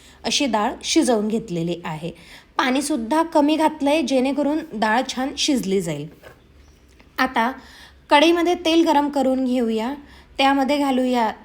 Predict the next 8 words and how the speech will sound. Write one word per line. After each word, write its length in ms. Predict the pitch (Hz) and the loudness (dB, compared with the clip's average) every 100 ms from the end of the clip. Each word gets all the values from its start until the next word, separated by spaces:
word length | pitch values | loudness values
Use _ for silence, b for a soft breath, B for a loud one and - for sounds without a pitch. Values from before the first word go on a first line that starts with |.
| - - | -18 -8
राई. 420 | 208 214 226 359 - - B B | 0 2 2 0 -2 -16 B B
राई 280 | - 262 330 339 | 2 4 4 4
तडतडली 680 | 370 330 320 269 233 233 233 - | 2 2 2 0 0 -2 -4 -8
की 100 | 247 | -8
त्याच्यामध्ये 580 | 247 240 233 240 226 247 247 | -4 -4 -4 -4 -4 -4 -4
ॲड 220 | 247 233 | -2 0
करूया 560 | 240 240 240 233 214 196 - 214 | -2 -2 0 0 -2 -4 -8 -8
जिरे 400 | 175 214 208 285 | -4 0 0 0